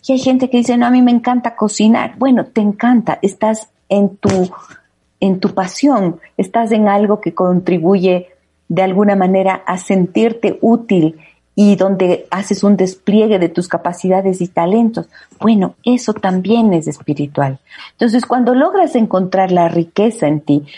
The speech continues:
cuando logras encontrar lo bello en ti,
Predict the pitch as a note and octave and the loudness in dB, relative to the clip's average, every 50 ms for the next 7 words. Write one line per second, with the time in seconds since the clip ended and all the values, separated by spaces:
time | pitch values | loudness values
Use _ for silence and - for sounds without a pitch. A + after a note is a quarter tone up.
0 | - _ _ - G#3 A#3 A3 A#3+ A#3+ C4 D4+ D4+ D#4 D4+ C#4+ D4 B3+ A#3+ A3 - | -20 _ _ -2 0 0 2 2 2 2 2 2 2 0 2 2 0 0 0 0
1 | G3 G3 F#3 - G3+ G#3+ G#3 G#3+ G#3+ G3 F#3 E3 E3+ G3 A#3+ C4 C4 C4 - D3+ | -2 -2 -2 0 0 0 2 2 2 0 0 0 0 2 2 2 0 0 0 0
2 | C#3+ C#3 C#3+ C#3+ C#3+ - - D3+ D3+ D3 D3 | 0 0 0 -2 -2 -2 0 0 0 0 -2